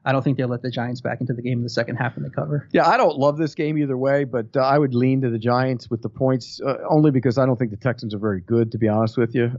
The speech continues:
Speaker 2: Um, a-, and I, I worry about that offensive line. I know the Giants don't have great pass rush, but that offensive line is awful, and they haven't rushed the passer very well either. That's a concern.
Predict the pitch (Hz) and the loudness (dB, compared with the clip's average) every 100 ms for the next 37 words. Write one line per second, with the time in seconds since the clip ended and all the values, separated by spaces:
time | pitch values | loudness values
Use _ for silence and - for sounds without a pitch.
0 | - 101 98 98 107 120 127 120 113 120 | -2 0 0 -2 -4 -4 0 4 4 4
1 | 123 110 113 117 113 110 110 110 120 107 | 2 4 6 6 4 2 2 2 -2 -2
2 | 113 113 107 107 110 101 107 101 104 98 | 0 2 2 0 0 0 -2 -2 -2 -2
3 | 107 98 113 110 101 90 87 113 110 101 | -2 0 2 2 0 -4 0 2 2 0
4 | 90 92 98 95 90 95 123 156 139 208 | -4 -2 -2 0 0 0 2 2 4 4
5 | 277 196 135 - 110 113 104 101 104 95 | 2 2 0 -2 -2 -2 -2 -2 -2 -2
6 | 95 87 101 104 - 92 123 139 107 92 | -2 -2 -2 -4 -4 -4 -2 -2 -2 -2
7 | - 117 95 | 0 2 0